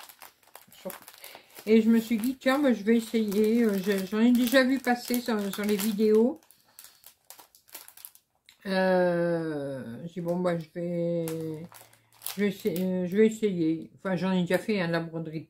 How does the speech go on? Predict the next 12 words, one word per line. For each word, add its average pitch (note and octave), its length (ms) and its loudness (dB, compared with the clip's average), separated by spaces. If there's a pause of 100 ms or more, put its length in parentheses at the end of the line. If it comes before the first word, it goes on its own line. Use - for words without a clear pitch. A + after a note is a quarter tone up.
perles, F#3 460 -2
mais D3 140 -10
ça C#3+ 160 -16
fait, C#3+ 340 -18 (560)
ça - 180 -20
fait D#3+ 100 -12
longtemps. F#3+ 440 -10 (1300)
Euh, G#3+ 560 2
donc A#3+ 260 4
voilà, F#3+ 300 2 (160)
c'est B3+ 200 -4
ça. G#3+ 240 -4